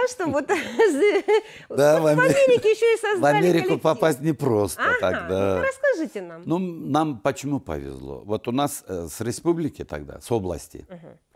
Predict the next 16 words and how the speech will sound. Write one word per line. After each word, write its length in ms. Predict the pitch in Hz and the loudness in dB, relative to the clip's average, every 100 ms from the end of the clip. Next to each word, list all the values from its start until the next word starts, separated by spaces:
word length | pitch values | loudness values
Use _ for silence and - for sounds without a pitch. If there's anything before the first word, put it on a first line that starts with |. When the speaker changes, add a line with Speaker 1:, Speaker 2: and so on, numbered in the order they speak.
| _ | _
Speaker 2:
была, 460 | 120 117 143 151 - _ _ _ _ - | -6 0 0 -2 -8 _ _ _ _ -12
э, 340 | 82 82 76 - | -10 -8 -10 -6
творческая 540 | 143 127 - - 107 | -4 -4 -8 -10 -8
делегация 840 | 90 104 107 139 160 - 92 76 - | -4 -4 -4 -4 -6 -6 -6 -8 -12
в 100 | - | -20
Турцию, 480 | - 120 - - 60 | -10 -10 -10 -16 -12
министерство 720 | 85 117 117 - 107 - 85 | -4 -4 -4 -6 -6 -8 -12
наше. 380 | 82 82 - 67 | -10 -12 -14 -18
Speaker 1:
Мгм. 260 | 175 185 165 _ _ _ _ | -18 -20 -20 _ _ _ _
Speaker 2:
Тогда 260 | 110 127 | -2 0
был 200 | 147 151 | 0 -2
у 40 | 139 | -2
нас 200 | 143 135 | -4 -4
Султан 360 | 127 - 147 | -4 -2 -4
Саитович 600 | 131 131 120 117 98 - - | -4 -6 -4 -4 -4 -10 -10
Темиров, 420 | 110 98 82 60 | -6 -6 -8 -12